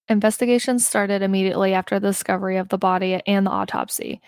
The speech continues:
The media went into a frenzy with coverage on the case. Even locals were involved in trying to discover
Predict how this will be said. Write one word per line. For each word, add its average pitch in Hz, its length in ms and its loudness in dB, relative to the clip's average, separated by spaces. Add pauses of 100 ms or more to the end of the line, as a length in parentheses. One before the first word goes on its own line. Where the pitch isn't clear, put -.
(300)
The 208 80 0
media 220 320 4
went 233 160 4
into 208 220 -2
a 202 40 0
frenzy 196 400 -2
with 190 180 -4
coverage 190 580 -4
on 190 120 0
the 190 60 -2
case. 185 500 -8
Even 226 240 4
locals 208 320 0
were 202 140 0
involved 190 460 0
in 190 120 0
trying 202 360 0
to 220 100 0
discover 202 640 -2